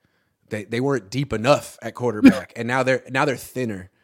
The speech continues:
Speaker 1: Now they're weaker at quarterback. The two guys they have are coming off hu-, s-, really serious injuries. You got the one guy, you don't know how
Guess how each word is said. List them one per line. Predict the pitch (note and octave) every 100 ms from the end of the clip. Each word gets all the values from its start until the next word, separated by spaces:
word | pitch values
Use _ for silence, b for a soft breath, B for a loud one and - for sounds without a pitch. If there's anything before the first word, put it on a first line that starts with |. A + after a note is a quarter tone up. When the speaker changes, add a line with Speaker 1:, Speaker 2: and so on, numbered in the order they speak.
| _ G2+
Speaker 1:
Now | B2
they're | C3+ G#2+
weaker | F#2+ A2 C3+ A#2+ G#2
at |
quarterback. | - G2+ F2+ F2 E2+ F2 -
The |
two | A2 D3+
guys | D3 C3+ B2
they | B2
have | A#2+ B2
are | A2
coming | A#2+ A2+
off | G2+ G2+
hu-, | - - - -
s-, | - B2
really | B2+ B2 E3 D#3+ B2+ A2+
serious | - G#2+ G#2 F#2+ -
injuries. | G#2+ F#2+ F2 F2 b b b -
You |
got | C#3 -
the |
one | A2+ C3+
guy, | C#3+ C3
you | C3+
don't | B2+
know | B2
how | A#2+ A2